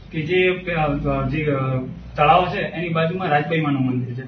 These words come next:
અને પેલા મૂળ છે ત્યાં વસવાટ કરતા હતા અને, અ, આ, અ, આવતીકાલે ત્યાં મેળાનું આયોજન હોવાથી એ મૂળ, મૂળ છે એ તળાવની પાછળ જે બા-, બાવળ છે, વાડી, અ, ઝાડી વિસ્તાર છે, એકદમ ઘાટ,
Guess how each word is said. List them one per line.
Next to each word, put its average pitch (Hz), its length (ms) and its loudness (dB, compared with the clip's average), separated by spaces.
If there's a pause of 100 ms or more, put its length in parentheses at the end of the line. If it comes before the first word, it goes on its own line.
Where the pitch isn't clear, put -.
(340)
અને 165 140 -4
પેલા 175 300 2
મૂળ 175 260 -2
છે 185 160 -6
ત્યાં 165 240 0
વસવાટ 139 360 -4
કરતા 123 260 -6
હતા 123 160 -4 (360)
અને, 175 420 -4
અ, 165 140 0 (320)
આ, 165 120 4
અ, - 280 -4 (200)
આવતીકાલે 175 640 0 (160)
ત્યાં 170 160 2
મેળાનું 175 400 6
આયોજન 156 300 2
હોવાથી 185 440 2 (280)
એ 175 100 -2
મૂળ, 185 440 0
મૂળ 196 200 0
છે 208 180 0
એ 196 500 -2
તળાવની 190 400 2
પાછળ 185 460 2 (240)
જે 165 120 -2
બા-, 165 440 6
બાવળ 180 300 6
છે, 226 260 0 (140)
વાડી, 175 260 4
અ, 151 160 0
ઝાડી 165 300 6
વિસ્તાર 143 380 0
છે, 151 120 -6
એકદમ 160 380 -2
ઘાટ, 117 200 0